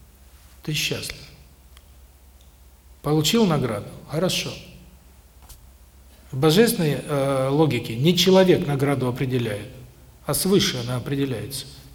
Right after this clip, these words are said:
Поэтому претензий быть не может. И расчета быть не может, и требований тоже.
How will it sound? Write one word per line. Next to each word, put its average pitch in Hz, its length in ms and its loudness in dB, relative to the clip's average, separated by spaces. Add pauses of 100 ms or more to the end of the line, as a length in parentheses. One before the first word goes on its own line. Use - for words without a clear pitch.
Поэтому 139 240 -4
претензий 170 420 4
быть 143 220 -2
не 156 80 -2
может. 131 320 -4 (360)
И 156 80 2
расчета 160 500 4
быть 117 200 -4
не 131 80 -4
может, 113 300 -6
и 147 40 2
требований 135 580 4
тоже. 123 380 -6